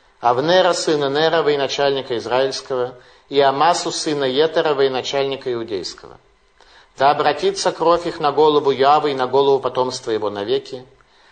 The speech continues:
а Давиду и потомству его, и дома его, и престолу его, да будет мир навеки от Господа».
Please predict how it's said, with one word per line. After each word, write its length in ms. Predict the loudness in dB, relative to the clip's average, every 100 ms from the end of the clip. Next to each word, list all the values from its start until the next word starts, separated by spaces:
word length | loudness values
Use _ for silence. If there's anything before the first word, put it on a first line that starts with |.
| -8 0
а 140 | 2
Давиду 460 | 2 0 0 2 2
и 60 |
потомству 600 | 2 2 2 2 -4 -4
его, 300 | -2 2 2
и 80 | 2
дома 320 | 2 2 2
его, 480 | -2 0 0 -2 -12 -20 _ _
и 140 | -6 -2
престолу 560 | -2 -2 0 2 2
его, 320 | 2 0 2 2
да 120 | 2
будет 360 | 0 -2 -6
мир 320 | -6 -4 -6 -10 -20 _ _ _
навеки 500 | -4 -2 0 -2 -2
от 100 | -4
Господа». 440 | -4 -8 -10 -20